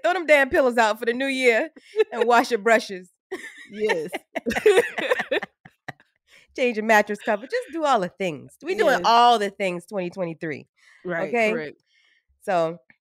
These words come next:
Speaker 1: how was
Speaker 2: What
Speaker 1: your
Speaker 2: about your week?
Speaker 1: weekend aside from that?
Speaker 2: Crazy. I've been manifesting. I was like, "I haven't been to no games this season." This week, I went to literally three weeks and seven, three games in seven days.
Speaker 1: Shit.
Speaker 2: So, on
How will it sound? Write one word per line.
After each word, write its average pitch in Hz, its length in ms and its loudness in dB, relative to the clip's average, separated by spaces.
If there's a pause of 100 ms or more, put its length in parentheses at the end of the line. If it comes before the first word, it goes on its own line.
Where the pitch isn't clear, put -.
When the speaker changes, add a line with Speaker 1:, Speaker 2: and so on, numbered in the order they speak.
(120)
Speaker 1:
how 233 100 -4
was 247 80 -2
Speaker 2:
What 214 40 -4
Speaker 1:
your 233 80 -2
Speaker 2:
about 240 160 -4
your 226 100 -2
week? 220 60 -8
Speaker 1:
weekend 156 420 -2
aside 156 380 -6
from 151 120 -14
that? 139 220 -8 (160)
Speaker 2:
Crazy. 277 320 -6
I've 233 140 -4
been 262 180 -4
manifesting. 214 640 -8
I 208 140 -6
was 254 160 -6
like, 196 200 -6
"I 440 160 -10
haven't 214 220 -8
been 175 180 -8
to 165 120 -14
no 208 300 -6
games 196 340 -10
this 165 160 -16
season." 143 400 -12 (280)
This 220 280 -2
week, 220 200 -8
I 196 60 -2
went 190 200 -6
to 165 100 -10
literally 170 420 -4 (100)
three 220 220 -6
weeks 185 380 -10
and 165 120 -8
seven, 175 300 -10 (220)
three 247 160 -6
games 190 340 -4
in 160 120 -8
seven 185 320 -6
days. 147 460 -10 (280)
Speaker 1:
Shit. 220 220 -8
Speaker 2:
So, 190 280 -2
on 185 480 -4